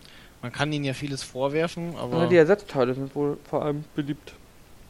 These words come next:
Speaker 1: Ja, das stimmt, das stimmt. Also wenn man bei, ähm, bei den, äh, Geräten halt noch Ersatzteile verbauen. Moment, warte mal, die Apple-Dinger, da, obwohl, na gut, du hast ja irgendwann eh keine Garantie mehr.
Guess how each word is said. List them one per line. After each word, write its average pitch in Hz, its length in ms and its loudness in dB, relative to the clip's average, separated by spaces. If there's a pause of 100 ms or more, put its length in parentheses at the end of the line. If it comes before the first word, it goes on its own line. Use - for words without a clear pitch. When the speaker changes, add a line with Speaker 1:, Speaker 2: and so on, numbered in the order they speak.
(420)
Speaker 1:
Ja, 139 180 0
das 127 140 -8
stimmt, 123 380 -16
das 123 100 -18
stimmt. 123 280 -16 (760)
Also 127 200 2
wenn 135 100 4
man 139 200 4
bei, 123 280 6
ähm, 110 300 -4 (840)
bei 110 140 -4
den, 107 440 -8
äh, - 920 -16
Geräten 110 320 -2
halt 98 140 -4
noch 107 140 -10
Ersatzteile 104 920 -8
verbauen. 110 440 -12 (680)
Moment, 113 220 -2
warte 117 180 2
mal, 101 220 0
die 107 280 -2
Apple-Dinger, 160 600 2 (380)
da, 107 400 2 (160)
obwohl, 117 280 -4
na 110 160 -2
gut, 107 200 -8
du 107 40 -6
hast 110 160 -6
ja 113 60 -6
irgendwann 104 280 -6
eh 104 100 -6
keine 107 200 -8
Garantie 104 380 -8
mehr. 110 160 -10